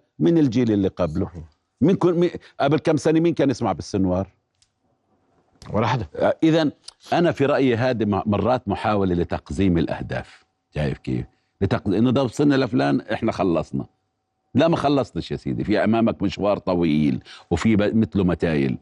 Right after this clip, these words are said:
Speaker 1: وفي ب-، ب-، بدله بدائل. إسرائيل ت-،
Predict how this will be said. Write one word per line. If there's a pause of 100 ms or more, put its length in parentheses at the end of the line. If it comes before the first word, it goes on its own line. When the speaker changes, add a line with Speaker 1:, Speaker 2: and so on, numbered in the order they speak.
(300)
Speaker 1:
وفي
ب-،
ب-،
بدله
بدائل. (1200)
إسرائيل
ت-،